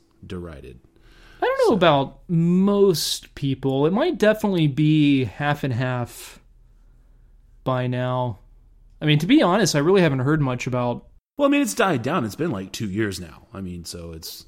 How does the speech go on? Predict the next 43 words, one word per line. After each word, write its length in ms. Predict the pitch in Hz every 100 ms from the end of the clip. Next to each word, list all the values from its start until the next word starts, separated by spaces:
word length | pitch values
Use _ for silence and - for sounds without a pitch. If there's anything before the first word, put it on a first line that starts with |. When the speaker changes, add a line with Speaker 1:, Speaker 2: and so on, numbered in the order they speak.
| -
Speaker 2:
Yeah. 240 | 143 120 113 - -
Speaker 1:
it's, 280 | 110 95 - 98
I 40 |
mean, 380 | 101 87 82 85 - - -
the 80 | 90
controversy's 720 | - 95 87 87 87 - 82
kinda 300 | - 87 82 -
over. 420 | 87 90 76 69 - _
Same 240 | - 165 131
with, 140 | 113
like, 140 | 110
Super 200 | 95 113
Size 220 | 90 90 87
Me 100 | 87
from, 160 | 90
like, 220 | 82 80 -
you 60 |
know, 220 | 80 78 82 -
ten 240 | - 101
years 240 | 85 87 78
ago 140 | 71 64
or 60 |
whatever. 320 | - 64 60 - - - - - - -
But, 240 | 80 78 - - - - -
yeah. 160 | 73 - -
Speaker 2:
So, 580 | - 190 190 180 180 - -
for 140 | - 208
those 200 | 262 240
of 100 | 208
you 100 | 202
who 100 | 190
do 120 | 165
not 240 | 190 190 185
know, 200 | 143 139
the 120 | 147
S 200 | 170 -
L 120 | 170
S 140 | 160
cast 460 | 160 160 151 151 151
is 100 | 139
partly 840 | - - 262 320 - 139 127 165 180 -
sponsored 640 | - - 156 151 147 143 123
by 560 | 131 127 123 120 123